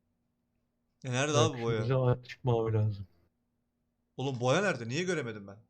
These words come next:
Speaker 2: Oğlum bu tarafta lan. Benim olduğum yere gel.
Speaker 1: Abi ben yanlış yere bakıyorum. Burada ne işi var boyanın? Tamam. Abi sadece mavi de değil.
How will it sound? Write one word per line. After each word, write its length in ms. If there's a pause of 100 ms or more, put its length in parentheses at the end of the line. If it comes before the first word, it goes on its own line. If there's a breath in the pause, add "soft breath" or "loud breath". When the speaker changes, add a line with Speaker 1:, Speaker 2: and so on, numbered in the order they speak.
(880)
Speaker 2:
Oğlum 200
bu 60
tarafta 460
lan. 300
Benim 160
olduğum 220
yere 180
gel. 140 (420)
Speaker 1:
Abi 120
ben 60
yanlış 320
yere 160
bakıyorum. 360
Burada 200
ne 80
işi 200
var 180
boyanın? 320 (1000 loud breath)
Tamam. 360 (3500)
Abi 440
sadece 340
mavi 300
de 120
değil. 320